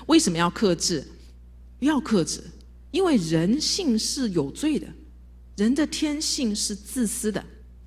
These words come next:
喜欢踩高捧低，喜欢占别人的便宜，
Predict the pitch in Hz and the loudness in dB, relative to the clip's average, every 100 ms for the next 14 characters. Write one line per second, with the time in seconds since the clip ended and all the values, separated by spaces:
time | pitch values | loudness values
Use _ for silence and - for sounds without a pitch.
0 | - - - - - 202 294 285 294 - | -20 -20 -10 -4 0 2 2 2 0 -4
1 | - 170 190 240 247 170 147 180 180 220 | -2 0 2 2 2 -4 -6 -6 -6 -8
2 | - - - - - - 202 277 285 302 | -14 -20 -20 -20 -8 -2 0 0 2 2
3 | 214 185 156 165 180 - 135 139 127 | 2 2 0 -2 -4 -4 -6 -6 -10